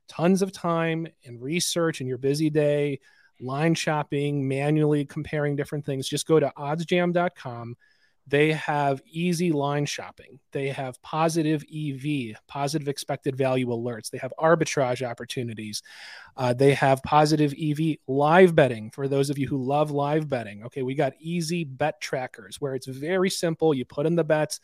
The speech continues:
it'll manually, it'll automatically grade. It'll keep track of things for you. It is amazing, guys. So if you're not using this, go check it out. Go to odds jam dot com. Why are you waiting, guys? So <laughs> Odds Jam is the sponsor of this, and I am your host, Andrew Kim,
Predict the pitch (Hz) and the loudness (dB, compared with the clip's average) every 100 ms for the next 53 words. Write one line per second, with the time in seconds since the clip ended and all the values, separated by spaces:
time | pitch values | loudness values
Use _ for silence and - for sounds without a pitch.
0 | _ - _ - 123 127 143 160 156 156 | _ -20 _ -8 -4 -2 2 4 4 2
1 | 147 147 127 135 165 170 156 160 143 135 | 2 0 2 2 4 4 2 -2 -2 0
2 | 143 143 143 143 _ _ _ - 123 120 | 2 2 -2 -6 _ _ _ -10 -6 -6
3 | - 165 160 170 151 147 151 139 - 135 | -6 -6 -4 -2 -2 -4 -6 -6 -6 -4
4 | 131 127 151 151 165 160 156 139 113 107 | -4 -4 -2 0 2 4 4 2 -4 -12
5 | 104 107 - 127 110 - 151 151 170 208 | -12 -10 -6 -6 -6 -6 -2 0 0 0
6 | 165 156 151 143 139 - 135 160 175 165 | 2 0 2 0 -2 -2 -2 0 -2 0
7 | 180 151 143 - 135 - 131 139 139 135 | 2 2 2 0 -2 -4 -4 -4 -2 -2
8 | 127 120 - - 185 185 185 _ - _ | -2 -6 -6 0 2 2 0 _ -20 _
9 | _ 139 143 160 160 143 135 127 107 104 | _ 2 6 6 6 4 2 -2 -6 -16
10 | - - - 139 127 - - - - - | -14 -6 -2 -2 -2 -6 -12 -14 -20 -20
11 | _ - 160 170 160 202 196 196 196 147 | _ -8 2 4 4 6 8 8 4 0
12 | 139 139 - 190 208 202 190 202 196 - | -4 -4 -2 -2 2 2 4 2 2 -2
13 | 151 147 143 156 156 190 185 180 170 208 | -2 -2 -2 -2 0 2 4 4 2 0
14 | 240 - 143 139 139 123 - 196 285 | -2 -6 -4 -4 -4 -8 -4 -2 -2